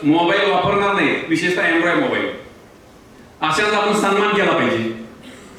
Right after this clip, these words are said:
आणि माझं मत आहे की आमच्या कुटुंबातर्फे आम्ही त्यांना काही बक्षीस देऊ आणि इथून पुढच्या वर्षी की शिक्षकांनी आणि त्या पालकांनी म्हणलं पाहिजे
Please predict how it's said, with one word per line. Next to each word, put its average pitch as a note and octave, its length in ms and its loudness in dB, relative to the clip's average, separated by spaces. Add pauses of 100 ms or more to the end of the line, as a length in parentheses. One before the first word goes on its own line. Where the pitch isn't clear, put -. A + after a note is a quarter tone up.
(400)
आणि E3 140 4
माझं F#3+ 340 2
मत G#3+ 180 2
आहे G#3+ 80 2
की G#3+ 80 4
आमच्या G3+ 240 0
कुटुंबातर्फे G3+ 540 -2
आम्ही G3+ 200 0
त्यांना G3 180 0
काही G3+ 220 0
बक्षीस G#3+ 340 0
देऊ E3 260 4 (260)
आणि D#3 140 4
इथून G#3+ 320 2
पुढच्या G3+ 260 2
वर्षी F3 400 4 (320)
की F#3 100 -2
शिक्षकांनी G#3+ 680 0
आणि A3 260 2
त्या A3+ 140 0
पालकांनी G#3+ 400 2
म्हणलं A3 240 4
पाहिजे F#3 400 0